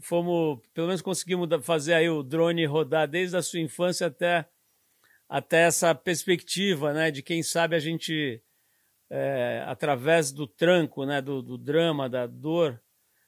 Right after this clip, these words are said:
consiga ganhar um pouco mais de consciência. Eu sei que você tem, eu sei, eu sou testemunha e incentivador de um trabalho lindo que você tem feito no sentido de educar nessa direção, né? De mostrar e de, e de compartilhar o conhecimento que você foi adquirindo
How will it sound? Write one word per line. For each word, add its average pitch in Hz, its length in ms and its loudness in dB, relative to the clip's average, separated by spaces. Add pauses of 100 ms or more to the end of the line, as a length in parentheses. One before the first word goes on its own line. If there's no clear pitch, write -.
(180)
consiga 160 460 -2
ganhar 165 260 2
um 165 80 0
pouco 170 280 -6
mais 160 220 0
de 151 80 -8
consciência. 165 640 -2
Eu 156 40 -2
sei 170 160 -2
que 156 60 -6
você 160 120 -6
tem, 156 180 -4 (100)
eu 151 120 -4
sei, 175 280 -2
eu 165 60 -2
sou 151 180 -8
testemunha 147 640 -4
e 156 120 0
incentivador 135 720 -6
de 143 120 -12
um 139 80 -10
trabalho 143 400 -4
lindo 147 320 -6
que - 60 -16
você 139 120 -10
tem 131 220 -10
feito 135 380 -10 (600)
no 123 60 -16
sentido 139 400 -8
de 131 100 -4
educar 156 520 0
nessa 123 220 -6
direção, 117 540 -8
né? 123 160 -10
De 120 80 -10
mostrar 147 720 -4 (440)
e 131 120 -6
de, 143 240 -6
e 139 140 -8
de 127 120 -10
compartilhar 165 840 2
o 160 60 2
conhecimento 147 500 -6
que - 60 -14
você 156 100 -10
foi 151 200 -4
adquirindo 143 640 -6